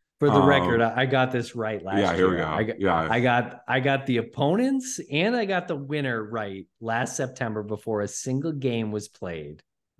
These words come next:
Speaker 2: I mean, it, it wasn't like you went out on some, like, you got, like, some, like, you picked K C with maybe the best quarterback ever, and the Eagle-,
Speaker 1: <laughs>
Speaker 2: and the Eagles, who were, like, a kind of trendy preseason pick as well.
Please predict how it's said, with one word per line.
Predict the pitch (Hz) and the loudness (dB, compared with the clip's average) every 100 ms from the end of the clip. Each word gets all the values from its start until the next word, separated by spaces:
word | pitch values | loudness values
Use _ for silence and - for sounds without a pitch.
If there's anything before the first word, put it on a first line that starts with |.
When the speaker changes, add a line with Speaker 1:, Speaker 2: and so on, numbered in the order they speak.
| _ | _
Speaker 2:
I | 170 | 4
mean, | 196 | 4
it, | 180 165 | 4 2
it | 185 | 4
wasn't | 208 175 165 | 4 4 4
like | 127 | 4
you | 127 | 2
went | 120 117 | 2 0
out | 98 95 | 0 0
on | 95 95 | -2 -6
some, | 82 - 98 90 | -4 0 2 2
like, | 85 82 82 82 _ _ _ _ _ | 0 0 -4 -6 _ _ _ _ _
you | 110 107 | -2 0
got, | 110 98 90 | 4 4 4
like, | 95 | 0
some, | - 101 | 0 0
like, | 90 90 | 2 0
you | 120 123 110 | 0 -2 -2
picked | 147 147 - | 0 0 -4
K | - 147 | 2 4
C | 147 - 139 127 | 4 4 4 4
with | 113 98 | 0 0
maybe | 113 107 | 2 2
the | 98 | 2
best | 104 101 - | 2 0 -2
quarterback | 107 104 101 92 | -2 0 0 0
ever, | - 95 90 87 85 82 - - _ | -2 -2 -2 -2 -2 -4 -16 -20 _
and | 107 101 95 95 | 2 4 6 4
the | - | 6
Eagle-, | 123 127 127 - | 8 8 6 2
Speaker 1:
<laughs> | |
Speaker 2:
and | 127 135 | 4 6
the | 139 147 | 4 6
Eagles, | 156 156 123 98 98 95 - - - _ | 6 6 6 6 4 0 -6 -18 -20 _
who | 147 139 | 6 6
were, | 135 | 6
like, | 123 117 117 110 - | 4 4 2 0 -4
a | 113 110 | -2 -2
kind | 104 113 113 | -2 0 0
of | 110 | 0
trendy | - - 120 117 104 107 101 | -4 -2 0 0 0 -2 -4
preseason | - 117 95 107 92 90 85 | -2 -2 0 0 2 2 0
pick | 87 87 - | 0 0 0
as | 80 | -4
well. | 76 80 52 - 64 | -4 -4 -4 -8 -14